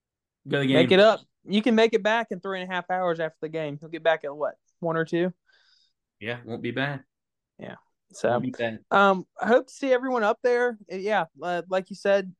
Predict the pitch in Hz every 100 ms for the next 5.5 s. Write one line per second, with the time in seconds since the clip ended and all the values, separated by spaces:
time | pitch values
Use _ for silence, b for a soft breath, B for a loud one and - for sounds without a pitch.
0 | _ _ _ - 185 196 - 202 202 196
1 | 185 180 - 190 190 208 196 196 - 165
2 | - 190 180 175 180 175 175 165 - 170
3 | 175 175 170 - 170 - 151 147 156 151
4 | 147 143 143 - - 151 139 143 147 147
5 | 143 - 143 135 127